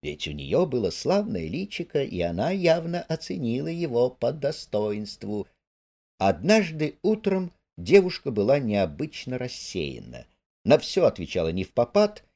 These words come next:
и не обращала внимания на его мудрые мысли и блестящие остроты.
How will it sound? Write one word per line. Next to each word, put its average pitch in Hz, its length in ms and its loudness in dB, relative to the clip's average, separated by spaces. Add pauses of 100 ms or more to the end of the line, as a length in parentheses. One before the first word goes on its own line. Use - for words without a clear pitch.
и 202 120 0
не 190 80 4
обращала 143 500 4
внимания 113 460 0
на 95 60 -2
его 92 240 2
мудрые 95 480 0
мысли 147 420 -4
и 135 100 -2
блестящие 87 680 -4
остроты. - 540 -4